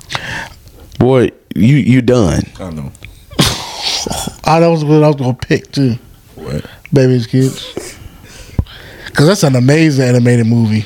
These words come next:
Speaker 2: They need to re-, I want a live action one now.
Speaker 3: No, 'cause they fucking those up, bro. The, these live action ass movies, bro.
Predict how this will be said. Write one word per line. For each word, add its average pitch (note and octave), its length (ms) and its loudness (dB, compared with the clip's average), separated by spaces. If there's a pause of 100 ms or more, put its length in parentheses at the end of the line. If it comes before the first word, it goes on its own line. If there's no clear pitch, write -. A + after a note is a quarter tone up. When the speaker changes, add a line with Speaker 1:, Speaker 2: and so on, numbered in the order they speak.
Speaker 2:
They A#2+ 100 0
need F3+ 140 2
to D3+ 80 2
re-, C3 160 2
I C3 80 2
want E3 240 2
a E3 60 4
live C#3+ 560 2
action C3+ 400 0
one G#2 180 2
now. E2+ 380 -2
Speaker 3:
No, F#4+ 440 4
'cause D#4 240 0
they A4+ 200 2
fucking A#3 340 0
those A3 260 2
up, F3 360 2
bro. D#3+ 400 2 (220)
The, A3 120 4
these D4 300 2
live C4+ 340 2
action B3+ 380 0
ass B3 240 2
movies, B3 420 4
bro. B3 400 2